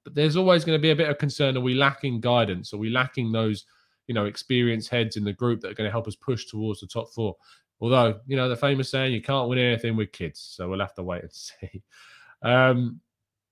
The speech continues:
J D B says, "Why don't you pronounce Arthur, Arthur Melo like you pronounce Arthur Okonkwo? You sound like Shakespeare." I, I think, uh, it's Brazilian. I think it's Arthur. I, I have it on pretty good authority it's Arthur. It's not Arthur.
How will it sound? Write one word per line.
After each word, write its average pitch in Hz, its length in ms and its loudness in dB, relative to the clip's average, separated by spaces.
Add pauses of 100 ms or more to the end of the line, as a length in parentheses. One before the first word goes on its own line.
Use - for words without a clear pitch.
(600)
J 156 180 2
D 156 80 4
B 165 140 2
says, 135 300 2
"Why 143 200 4
don't 175 160 2
you 156 80 0
pronounce 147 640 0 (160)
Arthur, 127 640 0 (140)
Arthur 131 520 0
Melo 113 440 0
like 98 260 -6
you 110 100 -6
pronounce 107 480 -4
Arthur 117 440 -2
Okonkwo? 156 580 -2 (500)
You 107 140 -4
sound 127 440 0
like 117 220 0
Shakespeare." 90 760 -8 (120)
I, 156 280 4
I 180 160 2
think, 233 280 -2 (220)
uh, 165 80 -6 (160)
it's 170 180 0
Brazilian. 156 760 8
I 147 80 6
think 220 300 2
it's 170 160 2
Arthur. 123 460 2 (100)
I, 127 260 6
I 175 40 10
have 180 100 6
it 185 40 6
on 151 180 4
pretty 156 240 0
good 135 120 -2
authority 120 500 0
it's 107 120 -10
Arthur. 104 360 0
It's 110 140 -4
not 131 120 -2
Arthur. 123 460 2